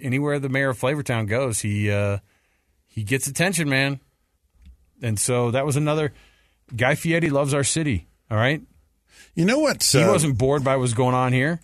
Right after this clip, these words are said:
Speaker 2: No, you know what's interesting?
Speaker 1: Hmm.
Speaker 2: How many people that are still alive that you, I swear, I saw this this morning. How many people that are really old, but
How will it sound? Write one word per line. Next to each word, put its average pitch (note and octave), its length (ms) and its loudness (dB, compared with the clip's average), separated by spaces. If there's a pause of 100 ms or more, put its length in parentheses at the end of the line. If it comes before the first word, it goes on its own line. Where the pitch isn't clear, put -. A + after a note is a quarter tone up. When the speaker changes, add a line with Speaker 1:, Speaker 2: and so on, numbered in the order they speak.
Speaker 2:
No, C3 180 0
you C3 140 2
know E3+ 80 4
what's F#3 180 2
interesting? D3+ 500 -2 (500)
Speaker 1:
Hmm. F#2 180 2 (560)
Speaker 2:
How D3 180 0
many G3+ 220 4
people G#2 600 0 (600)
that B2 260 0
are A#2+ 100 0
still C3+ 340 2
alive A2+ 460 2
that A2 160 -4
you, A2 160 -4 (100)
I A#2 140 0
swear, A2 440 0
I A2+ 120 0
saw B2 260 2
this A#2 220 -2
this - 180 -4
morning. A#2 380 0
How G#2+ 100 -2
many C#3 140 0
people A#2 320 -2
that G2 180 0 (640)
are G#2 140 0
really A2 500 0
old, F#2+ 420 -2
but G2+ 200 -2